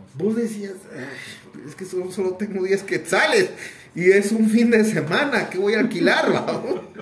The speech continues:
Cambio, a ellos no les gusta, cambian así, la, cambian a la película, ¿va? Le ponen pausa y se van a la otra.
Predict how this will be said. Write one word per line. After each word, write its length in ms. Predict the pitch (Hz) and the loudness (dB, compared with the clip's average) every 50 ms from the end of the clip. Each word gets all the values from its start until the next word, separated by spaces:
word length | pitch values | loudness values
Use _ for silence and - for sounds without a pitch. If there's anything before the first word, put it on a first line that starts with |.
| - - - - - - - | -20 -20 -20 -20 -20 -16 -10
Cambio, 300 | - 190 208 220 220 214 208 | -6 -4 -2 0 0 0 0
a 100 | 214 240 | 0 0
ellos 200 | 254 262 240 220 | 0 0 0 0
no 120 | 220 226 226 | 0 -2 -2
les 120 | 226 220 | -2 -4
gusta, 300 | 208 247 247 - 311 - | -4 -6 -6 -6 -8 -8
cambian 320 | - 185 151 147 147 139 | -6 -8 -8 -8 -8 -8
así, 200 | 135 127 - 135 113 | -10 -10 -12 -12 -10
la, 260 | 101 110 107 104 - | -8 -8 -8 -8 -8
cambian 240 | - 147 156 156 147 | -10 -10 -10 -8 -8
a 60 | 131 | -8
la 120 | 113 110 | -8 -10
película, 440 | 113 131 175 285 - - 240 147 107 | -8 -8 -8 -8 -8 -8 -8 -6 -4
¿va? 80 | 104 110 | -4 -4
Le 80 | 127 | -4
ponen 240 | 123 156 156 175 165 | -6 -8 -8 -8 -6
pausa 240 | 196 202 240 - 269 | -6 -6 -6 -6 -8
y 40 | 202 | -10
se 100 | 107 107 | -10 -8
van 100 | 107 107 | -8 -8
a 60 | 110 | -6
la 80 | 101 95 | -6 -8
otra. 260 | 120 156 - 127 113 | -8 -8 -10 -12 -16